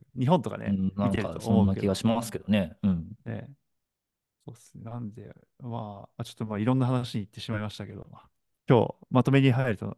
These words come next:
Speaker 1: どう、どうなんだろう。<laughs> これ。
Speaker 2: そうですね。えっと、ジョンは、まあ、このいろいろな
Speaker 1: はい。
Speaker 2: 仕組みを評価し、評価して、まあ、比較して、まあ、ピーオージー、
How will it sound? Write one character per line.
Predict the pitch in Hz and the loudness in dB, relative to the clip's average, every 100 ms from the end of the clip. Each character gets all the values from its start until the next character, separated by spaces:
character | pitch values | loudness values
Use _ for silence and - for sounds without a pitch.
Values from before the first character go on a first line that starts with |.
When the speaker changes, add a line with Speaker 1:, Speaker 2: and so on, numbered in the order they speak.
| _ | _
Speaker 1:
ど | - - 123 117 | -12 -6 0 0
う、 | - _ _ _ _ _ _ _ _ _ _ _ _ _ _ | -2 _ _ _ _ _ _ _ _ _ _ _ _ _ _
ど | 135 | 2
う | 113 | 2
な | |
ん | 95 | 2
だ | - | -8
ろ | - - | -14 -20
う。 | - _ _ - _ | -20 _ _ -20 _
<laughs> | - - - _ - - | 4 6 4 _ -6 0
こ | |
れ。 | 120 - - | 2 0 -10
Speaker 2:
そ | - - - 131 | -16 -14 -6 -2
う | |
で | 107 | 0
す | - | 4
ね。 | 123 117 107 | 6 6 4
え | 113 | 0
っ | 107 | 0
と、 | - 117 110 120 | 0 2 0 0
ジ | 139 | 4
ョ | 202 | 6
ン | 185 | 6
は、 | 175 180 160 113 85 _ _ | 6 6 4 2 -4 _ _
ま | 196 143 98 | 2 2 0
あ、 | _ _ | _ _
こ | - | -2
の | 117 110 - _ _ _ _ | 0 0 -2 _ _ _ _
い | 123 | -2
ろ | 120 117 | 2 4
い | |
ろ | 107 | 4
な | 107 | 2
Speaker 1:
は | 107 98 | 0 -4
い。 | _ _ _ | _ _ _
Speaker 2:
仕 | - - | -12 -8
組 | - 113 | 0 2
み | 117 | 2
を | 113 90 - _ _ _ _ _ | 2 -2 -8 _ _ _ _ _
評 | - 165 110 | -2 0 0
価 | 87 | -2
し、 | - _ | -8 _
評 | - | -2
価 | 95 | -2
し | - | -4
て、 | |
ま | 95 | -6
あ、 | |
比 | - | -2
較 | 123 123 | -4 -2
し | - | -2
て、 | - 120 95 69 _ _ - | 2 2 0 -6 _ _ -4
ま | 107 | -2
あ、 | |
ピ | - 123 | 2 4
ー | 123 | 4
オ | |
ー | 117 | 4
ジ | 117 123 117 98 | 0 0 -2 -4
ー、 | - | -10